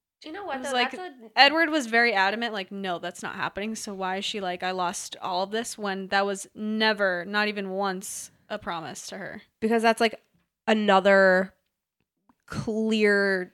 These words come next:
Speaker 1: sign of, like, toxic relationship where you have this, like, whole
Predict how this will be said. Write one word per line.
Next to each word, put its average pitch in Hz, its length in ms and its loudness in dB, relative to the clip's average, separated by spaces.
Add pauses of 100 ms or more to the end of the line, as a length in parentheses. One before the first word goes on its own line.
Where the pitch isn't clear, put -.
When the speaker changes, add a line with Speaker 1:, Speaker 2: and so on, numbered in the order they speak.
Speaker 1:
sign 185 480 4
of, 170 180 2
like, 170 280 -2 (120)
toxic 165 520 -4
relationship 160 640 -6
where 170 100 -2
you 165 160 -6
have 170 160 2
this, 175 180 -2
like, 165 220 -2 (800)
whole 196 880 4